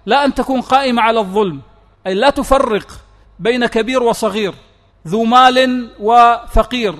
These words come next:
وهكذا، ولا تخسر الميزان. وهنا فائدة أخيرة قبل أن أنهي، تكرر لفظ الميزان في هذه الآيات ثلاث مرات، في إشارة إلى أن الله سبحانه وتعالى أكد على هذه الحقيقة، حقيقة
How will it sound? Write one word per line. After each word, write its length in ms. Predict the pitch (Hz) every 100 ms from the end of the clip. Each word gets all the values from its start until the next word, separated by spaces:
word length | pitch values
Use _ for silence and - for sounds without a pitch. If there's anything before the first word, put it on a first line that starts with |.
| -
وهكذا، 680 | 208 269 - 226 170 151 _ _ _ _
ولا 380 | 190 262 262 226
تخسر 680 | - 262 - 254 254 277 302 - _ _ -
الميزان. 640 | 220 214 214 180 185 160 151
وهنا 540 | 185 220 294 254 262 262
فائدة 420 | 254 254 220 220
أخيرة 260 | - 240
قبل 280 | 214 226 208
أن 180 | 202 202
أنهي، 360 | 214 196 185 208 - _
تكرر 600 | - 185 254 240 214 196
لفظ 300 | 196 226 185
الميزان 440 | 190 185 190 214 208
في 180 | 196
هذه 380 | 180 226 180 175
الآيات 560 | 175 180 185 180 208 220
ثلاث 360 | - 190 208
مرات، 420 | 180 170 156 143 _ _ _ _
في 340 | - 226 226
إشارة 640 | 214 233 247 240 233 240 226 - _ _ _ _
إلى 160 | 190 202
أن 300 | - 240 233
الله 340 | 214 226 226
سبحانه 560 | 220 214 170 226 226 208
وتعالى 640 | 196 202 208 196 220 214 -
أكد 420 | 247 - - 214
على 260 | 202 202 214
هذه 400 | 208 226 220 202
الحقيقة، 640 | 202 190 - 226 202 170
حقيقة 560 | - 190 - 240 -